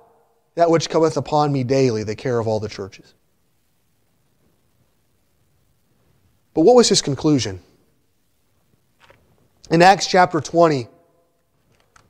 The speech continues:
Paul concluded saying this in verse twenty-four. He said, "But none of these things move me.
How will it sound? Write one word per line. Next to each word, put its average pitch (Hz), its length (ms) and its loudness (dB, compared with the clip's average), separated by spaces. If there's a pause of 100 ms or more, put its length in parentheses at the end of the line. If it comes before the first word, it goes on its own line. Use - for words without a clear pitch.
(800)
Paul 175 240 6
concluded 143 640 -2 (460)
saying 135 400 -2
this 127 300 0
in 117 80 -8
verse 127 180 -4
twenty-four. 110 640 -8 (2250)
He 160 140 -6
said, 170 200 4
"But 151 160 2
none 156 300 0
of 202 140 0
these 156 240 -4
things 127 320 -8
move 107 260 -12
me. 78 280 -20